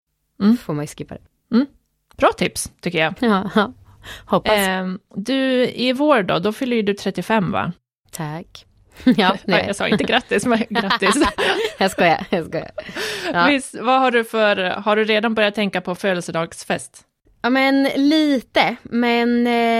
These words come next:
Speaker 2: jag vet inte om det blir renodlad fest. Kanske mer tjejmiddag. Och har du sett Sex and the City?
Speaker 1: Nya?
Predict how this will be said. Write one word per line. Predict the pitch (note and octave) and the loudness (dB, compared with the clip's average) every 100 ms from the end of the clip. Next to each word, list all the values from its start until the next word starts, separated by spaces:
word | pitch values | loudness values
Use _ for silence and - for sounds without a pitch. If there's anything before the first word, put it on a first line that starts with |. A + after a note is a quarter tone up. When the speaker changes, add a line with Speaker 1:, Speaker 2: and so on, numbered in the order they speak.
| A3+ A3+ A3+ A3+ A3+ A3+ | 2 2 2 2 2 2
Speaker 2:
jag | A#3+ | 2
vet | |
inte | C4+ | 0
om | C4+ | 0
det | C4 | 0
blir | C4+ C4 | 0 2
renodlad | C4 A3+ G3 G3 | 2 0 0 -2
fest. | - E3+ - - - - - | -2 -4 -4 -10 -14 -16 -10
Kanske | C4 B3+ A3 - | -2 0 0 -2
mer | A#3+ G3 | -2 -2
tjejmiddag. | - A3 F#3+ G#3+ G#3 D#3+ G3 | -2 -2 0 0 0 -2 -4
Och | F#3 - - | -8 -10 -8
har | F3+ | -4
du | G#3 | -4
sett | G#3 G3 - | -4 -6 -6
Sex | F#3+ G3 | -10 -8
and | F3+ | -8
the | |
City? | - G3 C#3+ C#3 - _ _ _ _ _ - | -8 -10 -10 -12 -14 _ _ _ _ _ -4
Speaker 1:
Nya? | A3 A3+ A#3 F3 G#3 | 0 2 0 -2 -4